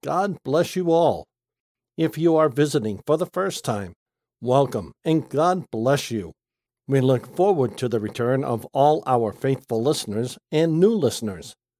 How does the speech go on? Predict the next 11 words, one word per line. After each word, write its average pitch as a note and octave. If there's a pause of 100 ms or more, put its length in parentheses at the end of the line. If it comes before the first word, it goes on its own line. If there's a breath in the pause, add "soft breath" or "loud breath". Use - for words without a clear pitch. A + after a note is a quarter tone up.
(320)
Thank D#3+
you D3+
all C#3 (140)
so -
much. B2 (680)
Please A#2
share B2+
our C3
podcast C#3+
with G#2+
family, D#3